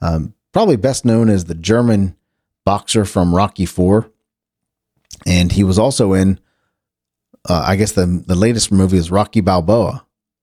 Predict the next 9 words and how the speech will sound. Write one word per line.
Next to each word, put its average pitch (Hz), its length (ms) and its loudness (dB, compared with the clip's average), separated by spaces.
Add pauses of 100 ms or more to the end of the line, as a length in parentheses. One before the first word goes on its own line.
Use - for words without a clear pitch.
Is, 95 200 -2
is 98 180 -2
that 139 180 0
when, 139 340 0 (1200)
is 101 180 -2
that 160 160 0
when 147 160 2
Dolph 120 280 -2
Lundgren's 127 680 2